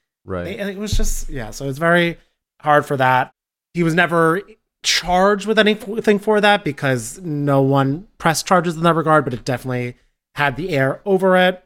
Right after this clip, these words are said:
Speaker 2: and is very important to bring up just so people get the full picture of the terror that he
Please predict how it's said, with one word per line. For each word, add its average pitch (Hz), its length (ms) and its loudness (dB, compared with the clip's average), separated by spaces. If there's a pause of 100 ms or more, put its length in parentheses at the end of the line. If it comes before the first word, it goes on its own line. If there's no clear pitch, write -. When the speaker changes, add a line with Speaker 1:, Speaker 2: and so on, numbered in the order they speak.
(140)
Speaker 2:
and 131 480 -2
is 123 140 -6
very 123 220 -2
important 120 320 -6
to 113 60 -8
bring 117 200 -4
up 117 220 -8
just 110 180 -12
so 113 120 -10
people 107 500 -16 (440)
get 117 120 -12
the - 60 -14
full - 140 -12
picture 110 500 -12
of 110 360 -12 (300)
the 131 60 -10
terror 202 440 0
that 165 160 0
he 143 360 -4